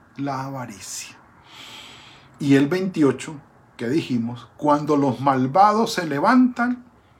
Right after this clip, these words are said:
se esconde el hombre. Cuando perecen los malvados,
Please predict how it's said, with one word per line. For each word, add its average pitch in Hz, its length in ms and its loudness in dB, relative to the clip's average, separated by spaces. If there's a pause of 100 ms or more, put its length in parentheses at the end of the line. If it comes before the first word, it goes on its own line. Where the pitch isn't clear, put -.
(160)
se 131 300 -6
esconde 147 720 -4
el 135 160 -4
hombre. 98 400 -8 (520)
Cuando 127 640 -2
perecen 123 760 0
los 123 200 0
malvados, 127 840 2